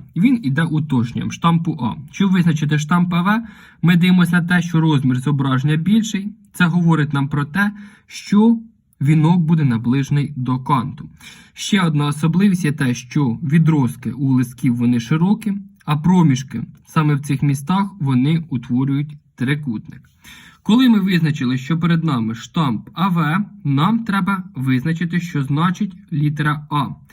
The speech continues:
Літера А йде під видом штампу А В. Як же вона визначається і як ми можемо її охарактеризувати? Найперше, ми характеризуємо штамп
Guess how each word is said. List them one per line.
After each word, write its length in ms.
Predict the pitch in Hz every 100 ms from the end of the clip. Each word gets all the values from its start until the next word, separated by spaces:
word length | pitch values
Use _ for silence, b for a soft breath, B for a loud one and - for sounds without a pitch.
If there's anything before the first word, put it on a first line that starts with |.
| B B B B
Літера 400 | 131 220 285 269 233
А 240 | 147 135 156 156 -
йде 460 | 165 139 156 202 - - _
під 240 | - 185 165
видом 680 | 180 175 123 135 196 233 -
штампу 720 | - - - 139 131 131 139 -
А 100 | 139
В. 320 | 139 147 113 - B B B
Як 320 | 135 208 190
же 100 | 151
вона 220 | 156 151
визначається 760 | 147 147 156 165 208 254 240 165
і 80 | 143
як 240 | 147 185
ми 80 | 160
можемо 460 | 127 147 147 139 120
її 240 | 143 151 - -
охарактеризувати? 1080 | 135 139 135 - 139 131 143 123 107 - - B B B B -
Найперше, 720 | 175 247 226 170 135 - 220 233 -
ми 360 | 135 143 233 277
характеризуємо 1160 | - 160 143 131 131 120 113 139 185 185 196 202 - _ _ _ _ _
штамп 600 | - - 165 131 113 -